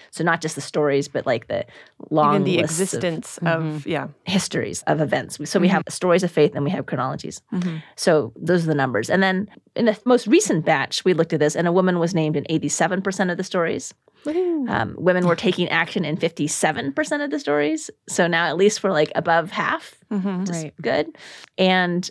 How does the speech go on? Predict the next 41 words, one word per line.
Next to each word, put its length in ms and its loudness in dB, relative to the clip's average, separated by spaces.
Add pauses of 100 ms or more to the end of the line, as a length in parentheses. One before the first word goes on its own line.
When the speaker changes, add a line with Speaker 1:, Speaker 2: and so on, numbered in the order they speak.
Speaker 1:
a 160 2
woman 300 2
was 100 0
the 80 -2
point 280 2
of 40 2
view 140 2
protagonist 640 -2
in 280 0
thirty-six 580 0
percent 280 -4
of 60 -4
the 60 -6
stories. 640 -2 (520)
And 240 2
overall, 640 6
including 420 2
all 80 2
the 80 -2
chronologies, 640 0
women 240 0
were 280 0
at 80 -6
twenty-eight 800 -4
percent 400 -6
of 120 -8
named 240 -8
individuals. 680 -10 (180)
So 200 -6
we've 140 -6
kind 200 -8
of 100 -10 (200)
Speaker 3:
Slowly 580 0
creeping 380 -8
up. 160 -8
<laughs> 100 -6 (120)
Speaker 1:
Creeping 200 -2
up. 60 2
Speaker 2:
Yes, 580 2
yes. 280 -6
Speaker 1:
Right. 260 -4